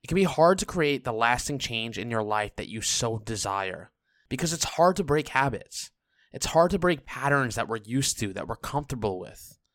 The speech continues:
It's hard to break free of your comfort zone and choose to create the change that you know you so want in your life.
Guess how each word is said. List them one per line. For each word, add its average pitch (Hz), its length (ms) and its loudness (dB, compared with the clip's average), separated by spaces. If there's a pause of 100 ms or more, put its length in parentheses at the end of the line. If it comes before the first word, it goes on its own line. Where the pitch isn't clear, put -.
(160)
It's - 140 -4
hard 160 240 6
to 180 80 2
break 143 280 0
free 143 220 0
of 123 80 0
your 120 80 -2
comfort 139 460 0
zone 110 240 -4
and 117 120 -10
choose 180 440 -2
to 190 100 -2
create 135 320 0
the - 60 -6
change 127 420 -6
that 117 140 -8
you 123 100 -10
know 131 320 -2
you 120 200 -4
so 123 320 0
want 117 360 -2
in 113 160 -8
your 107 140 -2
life. 98 500 -6